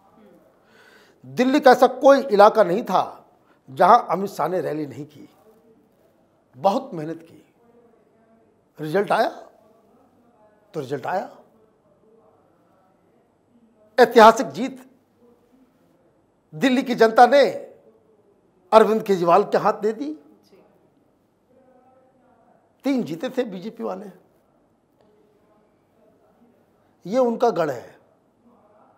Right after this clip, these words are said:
Speaker 2: ये उनका गढ़ है और ये अमित शाह का जिद है और ये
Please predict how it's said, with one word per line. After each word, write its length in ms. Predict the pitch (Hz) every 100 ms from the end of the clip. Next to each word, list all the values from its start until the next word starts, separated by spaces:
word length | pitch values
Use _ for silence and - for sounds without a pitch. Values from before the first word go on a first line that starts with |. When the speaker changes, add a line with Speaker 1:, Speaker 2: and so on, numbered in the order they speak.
| _ _ _ _ _ _ _ _ _
Speaker 2:
ये 220 | 180 220 294
उनका 460 | - 254 240 254
गढ़ 180 | 202 180
है 520 | 202 277 - - - _ _ _ _ _ _ _ _ _ -
और 720 | 262 320 254 277 - - - _ _ _ _ -
ये 240 | 185 311
अमित 420 | - - 240 330
शाह 420 | - - - 247
का 400 | 254 254 254 214
जिद 460 | - - - 320 349
है 400 | 254 208 120 - - _ _ _ _ _ _ _ _ -
और 640 | 294 302 262 - - - _ _ -
ये 600 | 165 294 302 208 107